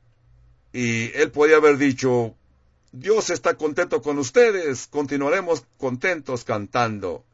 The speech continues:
Los hubiera engañado. Sino que Moisés le dijo,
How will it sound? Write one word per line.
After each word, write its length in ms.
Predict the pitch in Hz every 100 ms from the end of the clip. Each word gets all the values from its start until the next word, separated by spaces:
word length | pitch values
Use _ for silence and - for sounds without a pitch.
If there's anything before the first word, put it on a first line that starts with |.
| _
Los 260 | 90 82
hubiera 500 | 82 85 104 107 107 -
engañado. 1300 | 92 90 85 78 82 113 123 110 117 101 85 67 - _ _ _ - - - - -
Sino 340 | 123 127 127
que 140 | 127
Moisés 360 | 120 117 143 156
le 120 | 143
dijo, 480 | 135 123 98 85 -